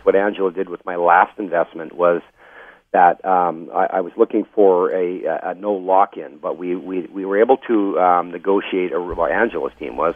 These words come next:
so I had nothing to do with it, but to, uh, negotiate a really good rate, uh,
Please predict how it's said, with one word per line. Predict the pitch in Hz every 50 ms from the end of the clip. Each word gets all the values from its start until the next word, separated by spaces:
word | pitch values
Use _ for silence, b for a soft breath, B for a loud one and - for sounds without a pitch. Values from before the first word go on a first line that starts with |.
| -
so | 87 90 87
I | 87
had | 90 90
nothing | 87 92 92 87 80
to | - - -
do | - 151
with | 127 123 - -
it, | - - - B B B B B B B B _
but | - 110 - - -
to, | 123 117 113 107
uh, | 101 98
negotiate | 92 98 - 107 117 113 - - - 110 101 95
a | 95 95
really | 87 95 107 107 107 101
good | 87 101 104 85
rate, | 87 85 82 92 113 117 98 90 90 - - -
uh, | - 71 92 82 92 95 92